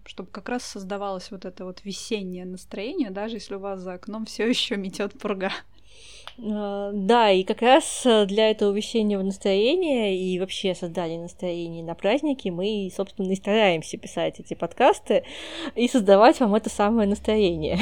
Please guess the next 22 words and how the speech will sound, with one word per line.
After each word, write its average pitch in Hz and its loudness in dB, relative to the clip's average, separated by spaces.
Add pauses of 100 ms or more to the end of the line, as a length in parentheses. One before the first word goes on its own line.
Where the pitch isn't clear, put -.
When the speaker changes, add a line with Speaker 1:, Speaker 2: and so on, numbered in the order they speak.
(120)
Speaker 2:
<laughs> - -14
э, 196 2
чтобы, 190 -2 (560)
э, 190 -4
у 202 0
всех 262 8
было 240 6
с 262 -8
кем 226 0
провести 208 -4
праздник, 214 -2
э, 170 -8 (500)
м, 180 -14
и 180 -6
встретить, 185 -2
э, 170 -4
новый 170 -2
сезон. 220 0
Ну, 175 -4
как 175 -12
говорится, 180 -6
если 175 -6